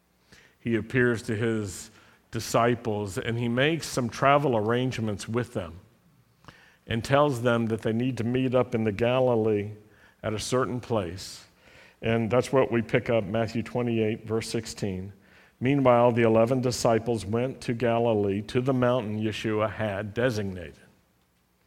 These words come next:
And when they saw him, they bowed down and worshiped him, but some were uncertain about it." And then Yeshua came to them and said, "All authority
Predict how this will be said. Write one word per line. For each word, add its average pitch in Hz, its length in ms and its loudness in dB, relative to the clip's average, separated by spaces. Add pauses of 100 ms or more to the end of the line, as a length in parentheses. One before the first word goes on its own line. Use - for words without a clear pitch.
(440)
And 117 220 -2
when 147 200 8
they 131 140 8
saw 180 460 2
him, 117 560 0 (520)
they 123 140 4
bowed 135 480 2
down 135 320 2
and 117 280 0
worshiped 151 520 0
him, 120 240 -2
but 113 200 -4
some 160 680 2
were 135 340 2
uncertain 127 800 0
about 104 380 -4
it." - 320 -20 (1080)
And 117 140 -2
then 131 160 4
Yeshua 170 420 2
came 170 320 0
to 139 120 2
them 98 380 -2 (500)
and 113 220 0
said, 113 540 4 (500)
"All 185 840 8
authority 101 920 -2